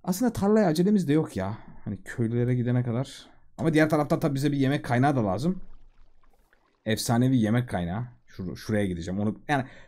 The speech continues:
bir miktar bilgim var. Kafanızı yormayın. Bir de diğer taraftan siz de ne düşünüyorsunuz bu Skyblock hakkında? Farkındayım. Ekstra mod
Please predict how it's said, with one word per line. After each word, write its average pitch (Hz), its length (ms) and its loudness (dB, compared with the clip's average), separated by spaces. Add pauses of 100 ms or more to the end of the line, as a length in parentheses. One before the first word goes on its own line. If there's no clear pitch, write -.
(100)
bir 175 80 10
miktar 190 340 8
bilgim 170 300 10
var. 110 180 2
Kafanızı 135 440 4
yormayın. 117 380 6 (1000)
Bir 247 60 -4
de 240 100 2
diğer 214 200 8
taraftan 180 340 6
siz 175 220 2
de 160 240 6
ne 170 140 4
düşünüyorsunuz 135 520 2
bu 127 60 2
Skyblock 127 520 2
hakkında? 120 400 -2
Farkındayım. 196 560 4
Ekstra 156 320 -2
mod 147 180 0